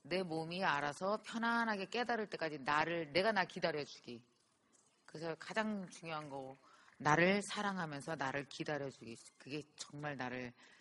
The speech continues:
데리고 사는 방법이거든요. 그러니까 사람이 제일 어려운 게 나 데리고 사는 게 제일 어려워요. 남 데리고 사는 건 아무것도 아니거든요. 그래서 여러분을 사랑하면서 그냥 학대하면서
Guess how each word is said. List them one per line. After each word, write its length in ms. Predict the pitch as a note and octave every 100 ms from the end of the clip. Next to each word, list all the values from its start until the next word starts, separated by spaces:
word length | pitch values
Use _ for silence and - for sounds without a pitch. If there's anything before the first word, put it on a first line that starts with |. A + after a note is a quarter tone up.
| - _ _ _ - A2+ _ _ _ _ _ -
데리고 260 | D3+ D3+
사는 320 | D3+ F3+ G3 F3
방법이거든요. 640 | B2+ B2+ C3 A2+ A#2 A2+
그러니까 240 | C#3 D#3+
사람이 360 | E3 G#3+ A#3 A#3 - - - -
제일 380 | - - - A3+
어려운 320 | G3+ F#3 F3+
게 320 | A3+ G#3 D#3 C#3
나 120 | D3+
데리고 220 | F#3+ G3+
사는 180 | F#3 F#3
게 60 | F3
제일 240 | - E3+
어려워요. 680 | D#3+ C3+ B2 A#2+ C3+ C#3+ D3 _ _
남 260 | - B2+ C#3+
데리고 180 | F3+ E3
사는 200 | F3 E3+
건 80 | F3
아무것도 380 | - D#3+ E3+ E3
아니거든요. 560 | C3+ B2+ B2 A#2+ C3 C3
그래서 280 | B2+ C3 B2+ - - - - - - _ C#3
여러분을 800 | C3 C3+ C#3+ C#3 C#3 C#3+ B2+ -
사랑하면서 640 | - C4+ C4+ A3 D#3 C#3
그냥 160 | D3
학대하면서 560 | C3 G#3+ C#4 B3 A3 F#3+